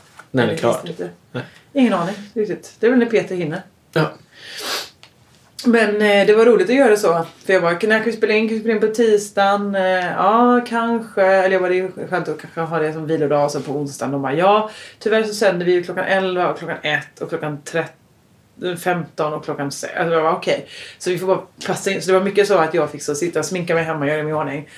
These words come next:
Speaker 2: Så kommer Peter hem och bara, "Nu har jag fyrtiofem minuter, nu kör vi! Filma, filma,
Speaker 1: Oj.
Speaker 2: filma, filma." Sen bara, "Då stiger vi vidare nu, ha det bra, hej."
Speaker 1: Oj, jävlar.
Speaker 2: Så de jobbade väldigt mycket. Men
Speaker 1: Ja.
Speaker 2: det var kul.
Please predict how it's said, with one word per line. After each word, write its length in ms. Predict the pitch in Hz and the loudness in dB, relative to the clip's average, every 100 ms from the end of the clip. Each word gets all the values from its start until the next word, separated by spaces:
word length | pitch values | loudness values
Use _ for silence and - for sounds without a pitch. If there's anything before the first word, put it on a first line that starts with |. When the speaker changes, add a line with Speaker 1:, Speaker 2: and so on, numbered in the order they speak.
| - | -20
Speaker 2:
Så 80 | - | -4
kommer 140 | 180 | -2
Peter 260 | 175 160 151 | 0 0 0
hem 140 | 147 | -4
och 60 | 160 | 0
bara, 100 | 160 | 2
"Nu 100 | 202 | 4
har 220 | 285 269 | 6 6
jag 320 | 262 262 262 - | 6 4 4 2
fyrtiofem 260 | 285 285 | 2 4
minuter, 300 | 277 240 - | 4 4 2
nu 80 | 202 | 2
kör 180 | 285 226 | 4 2
vi! 180 | 147 - | 0 -4
Filma, 280 | - 220 220 | -2 2 2
filma, 180 | 220 165 | 4 6
Speaker 1:
Oj. 60 | |
Speaker 2:
filma, 180 | 208 202 | 4 4
filma." 240 | 175 165 151 | 0 -2 -2
Sen 160 | 165 | -2
bara, 120 | 151 160 | 0 0
"Då 120 | 294 | 2
stiger 220 | 381 359 | 6 6
vi 100 | 349 | 6
vidare 160 | 320 302 | 6 6
nu, 140 | 285 | 4
ha 100 | 277 | 6
det 60 | 247 | 4
bra, 100 | 202 | 4
hej." 200 | 156 - | 0 2
Speaker 1:
Oj, 220 | 156 139 | 2 4
jävlar. 280 | 110 92 101 - - - _ _ _ - - | 4 2 -2 -6 -16 -20 _ _ _ -18 -2
Speaker 2:
Så 100 | 202 | 2
de 100 | 196 | 4
jobbade 240 | 190 185 | 4 4
väldigt 220 | 170 160 | 2 -2
mycket. 280 | 156 - - - - | -4 -8 -8 -8 -2
Men 100 | 120 | 2
Speaker 1:
Ja. 60 | |
Speaker 2:
det 60 | 214 | 4
var 120 | 294 | 6
kul. 320 | 415 208 156 | 4 4 -2